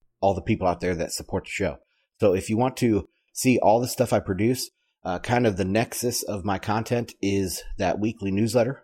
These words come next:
Every Friday it goes out called the Fundamentals Report. So you can go to bitcoin and markets dot com and sign up for that free newsletter there. And you can also find all my other content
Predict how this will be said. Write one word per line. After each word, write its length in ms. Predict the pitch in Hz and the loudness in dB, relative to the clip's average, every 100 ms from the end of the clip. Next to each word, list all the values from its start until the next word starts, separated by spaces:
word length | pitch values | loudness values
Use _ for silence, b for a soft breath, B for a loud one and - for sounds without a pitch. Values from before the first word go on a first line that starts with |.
| - | -8
Every 280 | 101 95 92 | -4 -2 -2
Friday 360 | - 98 101 | 0 0 2
it 80 | 90 | 0
goes 220 | 92 90 | -2 0
out 180 | 101 113 | 0 0
called 160 | 98 85 | -2 -4
the 80 | |
Fundamentals 460 | 85 98 92 95 87 | -4 -2 -2 -4 -6
Report. 320 | 87 - - | -6 -4 -4
So 100 | - | -6
you 80 | 95 | -6
can 120 | 92 | -6
go 120 | 87 | -6
to 140 | 90 82 | -6 -8
bitcoin 480 | 76 110 - 101 95 | -4 -2 -2 -4 -4
and 160 | 87 | -4
markets 420 | 87 92 - 87 - | -2 -2 -4 -8 -6
dot 220 | 90 - | -6 -4
com 320 | 98 113 117 _ _ _ _ _ | -4 -4 -8 _ _ _ _ _
and 140 | 92 | -8
sign 220 | - 98 95 | 0 0 0
up 100 | - | -4
for 120 | 92 | -4
that 180 | 87 - | -4 -4
free 380 | 95 92 87 - | -4 -4 -6 -6
newsletter 420 | 101 98 90 78 78 | -2 0 0 -2 0
there. 260 | 85 82 B B B | 0 0 B B B
And 180 | 104 104 | 0 0
you 80 | 107 | 0
can 100 | 104 | -2
also 220 | 101 98 | -2 -4
find 240 | 101 95 | -2 0
all 140 | 82 87 | 2 0
my 120 | 85 | 0
other 240 | 87 87 | -2 -2
content 500 | - 78 - 78 - | -4 -8 -6 -8 -8